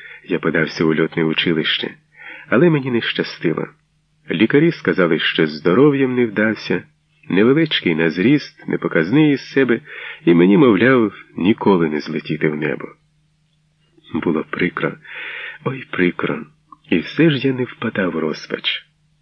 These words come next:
Якось ще до того читав у книгах,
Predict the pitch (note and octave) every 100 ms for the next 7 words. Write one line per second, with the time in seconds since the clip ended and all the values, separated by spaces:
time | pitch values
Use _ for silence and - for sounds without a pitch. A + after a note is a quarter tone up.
0 | _ _ _ _ - E2+ F2+ F2+ E2+ -
1 | F2 E2+ F2+ F2+ E2+ - E2+ G2+ F2 -
2 | E2 C#2+ - -